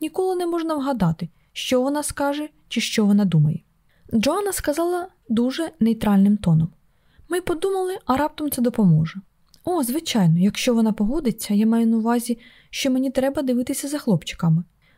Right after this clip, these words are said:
Вони зараз з кухаркою. І за бідним містером Сімінгтоном. Він потребує нагляду, як ніхто.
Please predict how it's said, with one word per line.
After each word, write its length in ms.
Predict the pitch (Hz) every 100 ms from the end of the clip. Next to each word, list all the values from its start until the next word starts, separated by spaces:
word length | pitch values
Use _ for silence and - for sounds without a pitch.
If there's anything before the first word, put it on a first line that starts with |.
| -
Вони 220 | 262 277
зараз 240 | 277 269
з 60 | 269
кухаркою. 680 | - 285 190 165 - 170 180 _ _ _ _ -
І 80 | 330
за 140 | 339
бідним 400 | 254 254 302 294
містером 380 | 226 - 240 240
Сімінгтоном. 800 | - 202 185 175 - 180 185 190 _ _ _
Він 120 | 226
потребує 460 | 214 233 226 226 262
нагляду, 420 | 269 254 202 180
як 200 | 196 190
ніхто. 420 | 226 226 - 175